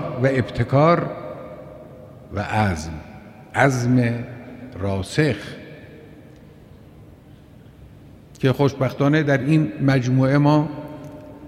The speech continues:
این رو مشاهده می‌کنیم. این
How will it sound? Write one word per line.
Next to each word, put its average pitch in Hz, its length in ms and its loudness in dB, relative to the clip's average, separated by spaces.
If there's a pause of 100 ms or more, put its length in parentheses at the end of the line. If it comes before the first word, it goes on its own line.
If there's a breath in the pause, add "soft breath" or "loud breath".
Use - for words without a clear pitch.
(120)
این 135 140 2
رو 139 120 2
مشاهده 117 560 6
می‌کنیم. 87 560 4 (2250 loud breath)
این 160 300 4